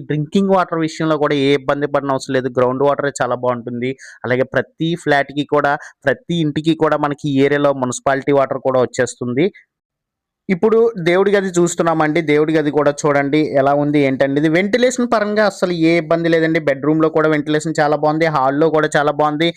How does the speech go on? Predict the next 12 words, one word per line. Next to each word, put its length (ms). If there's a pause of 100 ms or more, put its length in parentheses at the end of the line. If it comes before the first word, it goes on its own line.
(180)
అలాగే 280
బాత్రూమ్స్‌లో 560
కూడా 200
చాలా 220
బాగుంది 280
చూడండి. 420 (280)
అలాగే 240
కిచెన్‌లో 520
కూడా 260
చాలా 340
అద్భుతమైన 560 (400)
మనకి 320